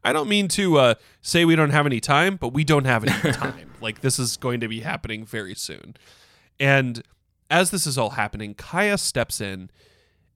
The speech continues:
Speaker 1: and asks Jinora if she wants to show them something. Tenzin questions this, even says she is too young and unlearned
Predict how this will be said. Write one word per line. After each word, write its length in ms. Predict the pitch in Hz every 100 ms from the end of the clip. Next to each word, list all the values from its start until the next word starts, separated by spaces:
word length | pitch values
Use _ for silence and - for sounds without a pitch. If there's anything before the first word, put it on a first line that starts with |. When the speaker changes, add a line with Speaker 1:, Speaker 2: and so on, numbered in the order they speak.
| -
Speaker 1:
and 340 | 120 113 104 - -
asks 640 | 110 113 - - - -
Jinora 680 | - 117 113 202 143 101 117 -
if 180 | 110 107
she 220 | - 110
wants 340 | 98 92 98
to 140 | - 101
show 380 | - - 131 110
them 180 | 80 -
something. 540 | - - - - - _ _ _ _ _ _ _ _ _ _
Tenzin 680 | - 147 147 147 135 127 117
questions 800 | - - 120 104 - - 104 104
this, 480 | - 92 123 - - _ _ _ _ _
even 260 | 117 170 190
says 300 | 165 147 139
she 180 | - 160
is 160 | 117
too 280 | - - 180
young 400 | 180 123 104 107
and 280 | 104 107 101
unlearned 680 | - 127 107 110 123 98 90